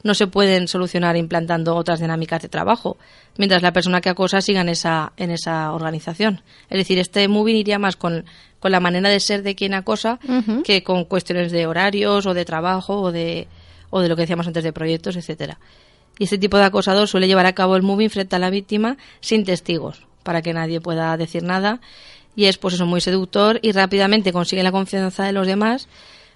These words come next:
Speaker 1: pero lo que dec-, y lo que decimos, es habitual que este moving sea tanto horizontal, o sea, horizontal o ascendente, es decir, entre los mismos de, de una misma categoría profesional.
Speaker 2: Ujú.
Speaker 1: Pero son gente muy así, pues eso, que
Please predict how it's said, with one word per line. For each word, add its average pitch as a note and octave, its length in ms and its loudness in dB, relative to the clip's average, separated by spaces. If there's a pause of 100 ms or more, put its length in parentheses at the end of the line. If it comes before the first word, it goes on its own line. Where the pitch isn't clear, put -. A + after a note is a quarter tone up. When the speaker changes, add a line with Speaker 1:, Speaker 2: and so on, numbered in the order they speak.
(140)
Speaker 1:
pero F#3+ 500 4
lo F#3+ 140 2
que F3 180 2
dec-, - 100 -12
y G3+ 140 4
lo F3+ 80 2
que F3 60 0
decimos, E3 360 0
es F#3+ 120 0
habitual F#3+ 340 2
que F#3 80 -2
este F#3 280 0
moving G3+ 420 0 (340)
sea G3 260 0
tanto E3+ 360 0
horizontal, F3 760 -2 (460)
o G3 80 -4
sea, F#3 120 2
horizontal F3 400 0
o G#3 40 2
ascendente, E3 500 -2
es E3 60 -4
decir, F#3+ 280 -4
entre F#3 240 -4
los E3+ 180 -2
mismos F3 360 -2
de, E3+ 260 -2 (420)
de G3+ 100 -2
una F#3+ 120 2
misma F#3 240 0
categoría F3 420 0
profesional. E3 600 -6
Speaker 2:
Ujú. G3+ 440 -2
Speaker 1:
Pero G3+ 160 2
son G3 160 0
gente G3+ 320 -2
muy G3+ 240 2
así, G3 340 -2
pues G3 240 -8
eso, E3 240 -6 (400)
que F3+ 440 0